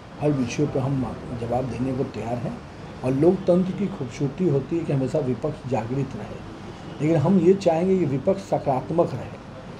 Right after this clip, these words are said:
विपक्ष सही मुद्दों को उठाए, उन मुद्दों पर पूरा जवाब दिया जाएगा, हर सुझाव को स्वागत किया जाएगा, लेकिन उनकी स-, अ, सोच और उनका, अ,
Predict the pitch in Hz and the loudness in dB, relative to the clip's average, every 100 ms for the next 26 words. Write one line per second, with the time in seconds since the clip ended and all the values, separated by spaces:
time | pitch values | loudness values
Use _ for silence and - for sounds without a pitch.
0 | - 127 147 190 196 - - 151 196 165 | -10 -4 2 4 4 2 2 6 6 6
1 | 147 175 175 143 - 123 - - - - | 4 2 4 0 0 -6 -6 -10 -14 -14
2 | - 202 190 165 143 185 185 - 135 156 | 0 4 6 6 6 6 6 -2 2 2
3 | 160 156 165 156 165 170 170 175 196 - | 4 6 4 4 4 6 6 4 0 -4
4 | - - - - - 190 190 156 135 160 | -14 -16 -16 -10 4 6 6 0 4 6
5 | 180 185 - 147 143 170 - 170 160 165 | 6 4 2 2 4 2 2 2 4 2
6 | 170 - - - - - - 160 175 226 | 0 -6 -12 -16 -18 -18 2 4 6 4
7 | 190 180 175 208 196 - 160 175 156 151 | 4 4 4 2 2 0 -2 0 2 4
8 | 147 143 143 - - - - - - 175 | 4 4 0 -6 -14 -14 -16 -14 2 8
9 | 220 - - 160 165 160 156 175 170 | 8 8 4 4 4 2 8 8 8